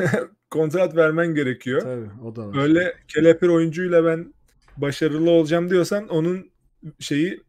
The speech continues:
Speaker 1: penceresi iki sene. İki senede <laughs> oldun oldun, olmadın. Ondan sonra o salary tak-, şey, tax'i ödeyecek,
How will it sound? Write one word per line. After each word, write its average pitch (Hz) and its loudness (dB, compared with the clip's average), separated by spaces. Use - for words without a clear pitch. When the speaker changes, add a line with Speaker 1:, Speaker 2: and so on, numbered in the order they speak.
Speaker 1:
penceresi 151 2
iki 185 -6
sene. 117 -4
İki 156 -2
senede 170 -2
<laughs> - -20
oldun 156 -2
oldun, 156 -2
olmadın. 160 0
Ondan 156 -4
sonra 156 -6
o 147 -6
salary 151 -2
tak-, 147 -6
şey, 143 -4
tax'i 143 -4
ödeyecek, 151 0